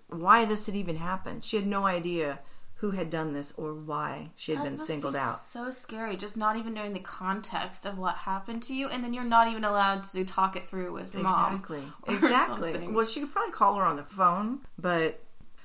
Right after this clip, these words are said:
Speaker 2: <sighs>
Speaker 1: when she spoke to her medical staff, she learned that it had taken fourteen stitches,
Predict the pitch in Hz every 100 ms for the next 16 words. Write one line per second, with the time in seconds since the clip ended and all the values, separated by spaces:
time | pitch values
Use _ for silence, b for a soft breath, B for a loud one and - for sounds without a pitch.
0 | - 294 262 - - - - 262 262 269
1 | - 311 320 - 247 208 220 262 247 170
2 | - 147 139 151 - 190 202 202 185 175
3 | 175 170 - 190 180 156 - 196 - 214
4 | 196 - 185 175 135 135 -